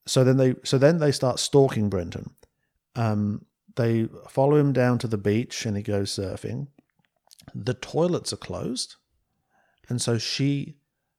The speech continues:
sneaks onto the beach. There's, the, the, the other recurring theme is shots of her wearing heels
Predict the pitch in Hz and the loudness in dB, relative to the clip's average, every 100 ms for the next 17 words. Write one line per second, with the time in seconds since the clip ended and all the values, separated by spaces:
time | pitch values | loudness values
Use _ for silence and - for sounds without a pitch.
0 | _ _ _ _ - - 143 156 185 - | _ _ _ _ -8 -4 0 2 0 -2
1 | 160 160 151 127 113 131 127 131 123 - | 0 0 -2 -4 -4 -4 0 -2 -2 -8
2 | _ - - - 147 123 135 - 127 156 | _ -16 -16 -10 -8 -6 -8 -4 2 4
3 | 180 156 - 147 127 120 131 123 117 113 | 4 2 2 0 2 0 0 0 0 -2
4 | - 131 120 - 107 117 117 110 110 107 | -4 -4 -4 -6 -6 -2 0 2 0 0
5 | 107 98 120 107 104 101 | -4 -2 0 0 0 -4